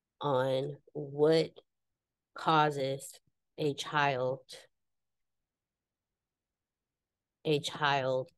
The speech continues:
to be homeless. Here you go, Grace. So I'm asking them to break this down, and I want them to include all of this information.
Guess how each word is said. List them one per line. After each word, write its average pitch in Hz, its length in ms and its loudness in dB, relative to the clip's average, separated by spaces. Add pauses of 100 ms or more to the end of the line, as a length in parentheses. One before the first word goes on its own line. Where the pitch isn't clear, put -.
to 180 500 2
be 120 320 -8 (480)
homeless. - 560 -10 (320)
Here 165 120 2
you 156 100 4
go, 139 140 8
Grace. 127 420 -2 (2000)
So - 120 4
I'm 180 80 8
asking 226 300 8
them 208 120 8
to 170 60 6
break 180 360 8
this 196 160 2
down, 160 300 4
and 151 100 2
I 147 60 2
want 160 180 6
them 160 160 -2
to - 180 -2
include 170 560 4
all 156 220 6
of 151 100 -2
this 143 200 -2
information. - 680 -2